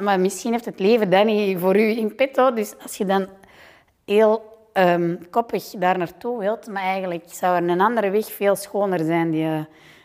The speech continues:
die op een andere manier loopt, maar je, je, je ziet die niet, of je, je,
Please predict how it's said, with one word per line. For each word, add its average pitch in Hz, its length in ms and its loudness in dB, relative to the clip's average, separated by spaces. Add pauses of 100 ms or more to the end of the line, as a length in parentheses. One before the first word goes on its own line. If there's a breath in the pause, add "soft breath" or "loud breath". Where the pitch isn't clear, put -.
(120)
die 175 180 -6
op 175 160 -4
een 180 100 -4
andere 190 240 2
manier 170 520 0
loopt, 208 600 0
maar 180 120 -6
je, 170 380 -2
je, 170 120 -6 (300)
je - 140 -18
ziet 214 360 -10
die 254 120 -4
niet, 254 300 -2
of 185 160 -4
je, 170 460 -2
je, 165 160 -16